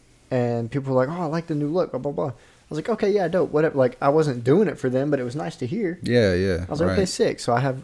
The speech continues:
Speaker 1: like, I have good taste or whatever. Um, but then the, the, the whole, you know, TikTok took off, and there was the whole e-boy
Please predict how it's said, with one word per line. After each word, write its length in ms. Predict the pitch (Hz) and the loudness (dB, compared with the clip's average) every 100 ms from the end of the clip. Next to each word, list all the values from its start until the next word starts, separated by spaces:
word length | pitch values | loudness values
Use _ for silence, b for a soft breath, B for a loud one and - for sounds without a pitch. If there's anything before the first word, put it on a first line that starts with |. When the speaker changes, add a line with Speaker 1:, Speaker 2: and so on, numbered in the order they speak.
| - | -4
Speaker 1:
like, 200 | 131 120 | -2 0
I 60 | |
have 180 | 127 135 | -2 0
good 160 | 135 123 | -2 0
taste 300 | 165 160 - | -2 -2 -2
or 40 | |
whatever. 300 | 117 117 117 b b b b | 0 0 -2 b b b b
Um, 560 | - 139 143 123 113 113 - - | -4 0 2 2 0 -6 -10 0
but 200 | 131 127 | 0 2
then 340 | 165 175 156 - _ _ | 0 0 -4 -10 _ _
the, 160 | 143 | -2
the, 480 | 127 123 123 120 120 - _ | 0 4 6 6 4 -2 _
the 140 | 127 | -4
whole, 580 | 123 139 143 139 131 123 - | 2 2 2 0 -2 -6 -8
you 120 | 131 | -6
know, 160 | 113 110 | -6 -8
TikTok 400 | - 143 139 131 | -6 -4 -4 -4
took 200 | - 127 | -6 -2
off, 340 | 131 127 123 | 0 2 -2
and 120 | 123 113 | -6 -6
there 80 | |
was 100 | 117 117 | -6 -6
the 80 | |
whole 220 | 110 123 135 | -2 -2 -2
e-boy 680 | 139 135 135 135 131 131 | 0 0 4 4 4 2